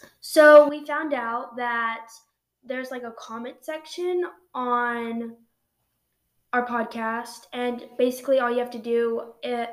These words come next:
if you're listening on Spotify, then you just go to our, go to the Upbeats podcast,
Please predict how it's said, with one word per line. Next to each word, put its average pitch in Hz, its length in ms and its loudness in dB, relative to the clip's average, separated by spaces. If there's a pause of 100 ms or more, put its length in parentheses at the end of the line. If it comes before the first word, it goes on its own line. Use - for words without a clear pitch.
if 254 180 -6
you're 277 160 4
listening 262 360 -2
on 247 140 -6
Spotify, 214 800 -8 (440)
then 254 160 -2
you 247 120 -2
just 247 140 -14
go 233 120 -4
to 254 260 -4
our, 233 360 -4 (120)
go 226 100 -8
to - 140 -18
the 233 80 -8
Upbeats - 320 -12
podcast, 214 680 -8